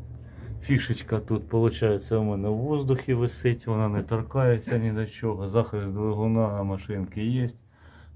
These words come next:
так що нічого туди на провода летіти не буде. Так що і будемо пробувати робити пробний запуск. Я надіюся, що все буде гаразд. Бо, Боже, поможи.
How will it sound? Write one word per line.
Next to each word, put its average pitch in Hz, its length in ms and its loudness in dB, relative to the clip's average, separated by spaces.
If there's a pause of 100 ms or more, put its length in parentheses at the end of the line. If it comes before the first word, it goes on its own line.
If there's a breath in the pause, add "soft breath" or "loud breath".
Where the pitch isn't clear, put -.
так 95 160 -12
що - 140 -12
нічого 98 400 -6
туди 92 240 -10
на 95 160 -4
провода 98 540 -4
летіти 98 440 -4
не 98 100 -2
буде. 87 340 -10 (1900 loud breath)
Так 185 220 0
що 170 240 -4 (300 loud breath)
і 131 100 4
будемо 185 480 2
пробувати 139 640 0 (1160 loud breath)
робити 107 480 -2
пробний 110 420 0
запуск. 98 480 -4 (220)
Я 98 180 -6
надіюся, 101 560 -4
що - 140 -10
все 92 220 -10
буде 90 360 -6
гаразд. 87 360 -8 (840 loud breath)
Бо, 92 420 -8
Боже, 120 360 0
поможи. 101 500 -4